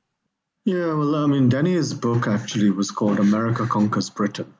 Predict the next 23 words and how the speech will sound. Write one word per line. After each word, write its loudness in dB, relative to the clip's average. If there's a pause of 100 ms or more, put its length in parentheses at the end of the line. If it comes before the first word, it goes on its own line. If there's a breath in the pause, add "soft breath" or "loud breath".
(200)
It's, -4
it's, -2
the, -2
the -2
line 2
is 0
taken 0
from -4
that -6
book. -4
And, -6
uh, -12
in 2
a 4
sense, 0
it -2
tells 0
you -6 (360 soft breath)
what 0
he -2
was -8
talking -2
about. -12